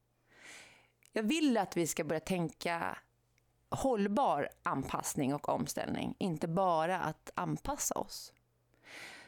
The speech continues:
Så nästa vecka tänkte jag att vi ska börja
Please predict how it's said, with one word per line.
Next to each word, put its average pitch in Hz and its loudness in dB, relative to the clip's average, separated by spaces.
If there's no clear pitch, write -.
Så 233 2
nästa 262 2
vecka 220 -2
tänkte 185 0
jag 170 2
att 180 -4
vi 170 4
ska - -2
börja 160 2